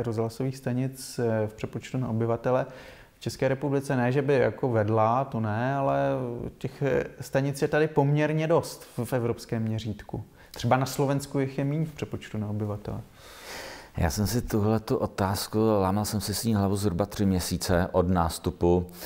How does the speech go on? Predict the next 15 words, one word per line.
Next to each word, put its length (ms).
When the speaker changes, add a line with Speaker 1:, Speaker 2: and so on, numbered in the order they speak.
Speaker 2:
vlastně 240
do 80
skupiny 420
Active 380
Group, 220
která 300
sdružuje 540
ještě 260
další 300
rádia 300
Evropu, 320
dvě 140
frekvence 500
a 100
tak. 220